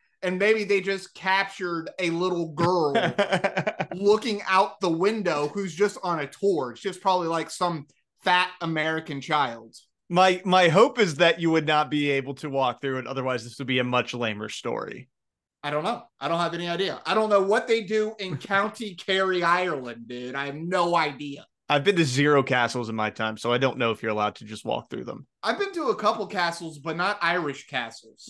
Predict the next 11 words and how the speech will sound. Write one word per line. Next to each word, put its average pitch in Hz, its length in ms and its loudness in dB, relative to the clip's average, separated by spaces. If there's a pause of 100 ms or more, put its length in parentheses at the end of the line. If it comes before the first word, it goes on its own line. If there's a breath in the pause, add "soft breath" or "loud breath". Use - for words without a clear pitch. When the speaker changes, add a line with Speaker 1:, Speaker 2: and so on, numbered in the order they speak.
Speaker 2:
Mm-hmm. 117 360 -6 (800)
To 147 480 4
Newport's 165 680 2
profound 127 680 0
surprise, 127 600 0
one 139 300 -6
of 165 60 -6
the 123 60 -6
pictures 107 640 -8
seen 110 340 -4
below 120 540 4